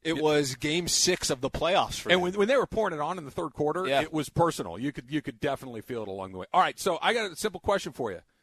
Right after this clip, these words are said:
Speaker 1: Yep.
Speaker 2: The LeBron James era, four years in, in L A.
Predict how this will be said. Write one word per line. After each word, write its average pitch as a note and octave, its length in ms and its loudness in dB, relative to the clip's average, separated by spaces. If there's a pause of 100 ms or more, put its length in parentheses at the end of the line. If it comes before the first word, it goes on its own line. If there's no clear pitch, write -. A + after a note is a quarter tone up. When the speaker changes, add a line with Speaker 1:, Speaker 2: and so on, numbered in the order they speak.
(140)
Speaker 1:
Yep. G#2 140 -10
Speaker 2:
The E3+ 80 0
LeBron F3 500 -2
James F3+ 400 -10
era, C3+ 280 -4
four D#3 280 -6
years E3 240 -6
in, C#3+ 160 -8
in C#3 120 -12
L C#3+ 200 -6
A. G#2 180 -8